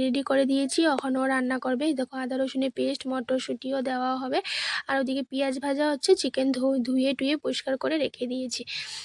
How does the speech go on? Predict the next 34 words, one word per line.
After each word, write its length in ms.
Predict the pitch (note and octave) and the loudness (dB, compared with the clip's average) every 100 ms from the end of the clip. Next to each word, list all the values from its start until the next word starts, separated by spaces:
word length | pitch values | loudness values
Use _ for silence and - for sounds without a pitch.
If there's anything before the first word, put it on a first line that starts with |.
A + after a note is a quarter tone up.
| - - | -14 -8
তো 60 | C4 | -4
এই 120 | B3+ | -2
যে 100 | B3+ | -2
দেখো 240 | C4 C4 C#4 | -2 -2 -2
চিকেন, 380 | C4+ C4 - D#4 F#4+ - - - | -4 -4 -2 -2 -2 -8 -10 -2
তো 60 | C#4+ C#4 | 2 4
এটা 180 | C4 C#4+ | 4 2
গোটা 320 | C4+ C4+ C#4+ | 2 2 2
মুরগি, 500 | D4 C#4 C4+ B3 C#4+ D#4 E4 D#4+ | 2 2 2 4 8 10 8 6
উম, 180 | C4+ C4 C4+ | -2 -2 0
কেটে 280 | C#4 B3 C#4 | 0 0 0
নিয়ে 200 | C#4+ D4 | 0 0
এসেছিলো, 320 | C4+ C4 C4+ D#4+ | -2 -4 0 2
এই 100 | C#4+ | 2
জন্য 200 | C4 C4 | 0 -2
অনেকগুলো 540 | C4 C4 C4+ B3 C4+ C#4+ | -2 -2 -2 -2 0 0
হয়েছে 360 | C#4 C4 B3 C#4 | -2 -4 -4 -2
আর 100 | C4 | -2
কি। 80 | - E4 | 0 0
আর 120 | C#4 | 2
এই 120 | B3+ | 2
যে 120 | B3 | 2
দেখো 260 | B3+ B3+ - C4+ | 0 -2 -2 0
ও 80 | C4 | 2
রান্না 320 | C4 B3+ B3+ C4 | 2 0 -2 -2
করছে, 360 | B3+ B3 - E4+ - - - - - | -2 -4 -4 -6 -6 -6 -6 -6 -4
আর 200 | A#3+ C4 | -2 -2
বাইরে 400 | B3+ B3+ B3+ C#4 D4+ | -2 -2 -2 0 0
ওদিন, 400 | D4 C4 B3 C#4+ D4 D4+ C#4 | 0 -4 -2 0 2 0 0
আহ, 180 | C4+ C4+ B3 B3 - - - F#3 - C#4 | -2 -2 -4 -10 -14 -6 -2 -2 0 0
রোদ 160 | C#4+ | 0
দেখেছিলে 420 | C4 D4 D#4 D#4 E4+ | 0 0 2 4 6
না 100 | F#4+ | 6
তোমরা, 260 | D#4+ D4+ | 4 2